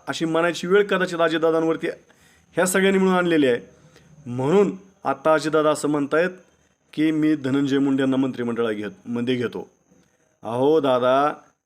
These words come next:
खरं तर तुम्ही स्वाभिमानी आहात, तुम्ही दिलेला शब्द पाळणारे असं या महाराष्ट्रामध्ये तुमची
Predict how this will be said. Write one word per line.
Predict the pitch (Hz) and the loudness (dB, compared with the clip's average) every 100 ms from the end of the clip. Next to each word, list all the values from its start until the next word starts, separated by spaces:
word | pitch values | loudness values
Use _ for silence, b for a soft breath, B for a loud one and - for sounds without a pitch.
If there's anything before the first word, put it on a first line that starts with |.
| _ _ | _ _
खरं | - 135 143 139 | -6 -2 -2 0
तर | 160 160 | 0 0
तुम्ही | - 143 151 170 170 - _ _ _ _ _ - | -2 -2 0 0 -4 -10 _ _ _ _ _ -6
स्वाभिमानी | 151 147 170 180 185 | -2 0 2 2 2
आहात, | 160 135 - _ _ _ _ _ - | 0 -2 -6 _ _ _ _ _ -8
तुम्ही | 131 151 | -2 -2
दिलेला | 147 147 151 151 | 0 2 2 0
शब्द | - 156 151 | -2 -4 -4
पाळणारे | 175 160 160 156 | -2 0 2 2
असं | 151 160 | 0 0
या | 156 | 0
महाराष्ट्रामध्ये | 156 143 143 151 151 147 | -2 -4 -6 -4 -2 -2
तुमची | 151 147 | -4 -6